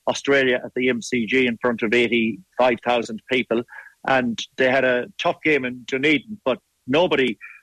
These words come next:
thought that they'd go to that game in Twickenham last week in front of eighty-six thousand.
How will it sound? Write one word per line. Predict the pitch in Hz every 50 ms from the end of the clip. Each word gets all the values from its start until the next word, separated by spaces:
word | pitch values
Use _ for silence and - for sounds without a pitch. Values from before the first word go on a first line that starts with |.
| _ -
thought | - 135 135 127 -
that | 127 113 104 -
they'd | 123 113 101 -
go | 131 123 120 117 113 110 - -
to | - 123
that | 120 123 120 -
game | - 127 120 117 110
in | 107
Twickenham | - - 139 123 - 123 117 110 110
last | 113 117 117 110 - -
week | 120 117 113 101 -
in | 107 101
front | - 120 113 -
of | 113 101 95 107 107 - - 120
eighty-six | 120 113 113 104 - - 123 101 - -
thousand. | 120 120 120 113 - 113 107 104